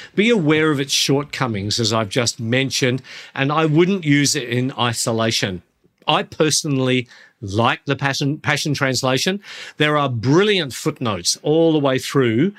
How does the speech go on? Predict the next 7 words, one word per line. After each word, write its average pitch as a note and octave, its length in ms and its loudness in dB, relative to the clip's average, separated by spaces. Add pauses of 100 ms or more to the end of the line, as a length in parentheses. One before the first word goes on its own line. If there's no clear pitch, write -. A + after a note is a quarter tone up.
(300)
um, A#2 460 0
that B2+ 320 0
give C3+ 260 2
really D#3 300 4
good C3+ 420 2
insight C3 720 0
into C#3 640 2